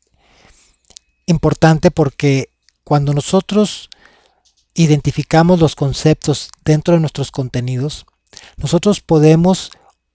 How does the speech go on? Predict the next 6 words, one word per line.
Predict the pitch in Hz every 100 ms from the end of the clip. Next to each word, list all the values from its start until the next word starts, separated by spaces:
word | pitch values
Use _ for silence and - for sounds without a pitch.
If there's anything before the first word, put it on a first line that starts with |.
| _ _ _ _
pedirles | 160 143 175 175 185 -
a | 160
los | 143
estudiantes | 143 - 139 143 139 - 160 - _ _ _ -
que | 160
organicen | 143 143 143 160 170 - 185 185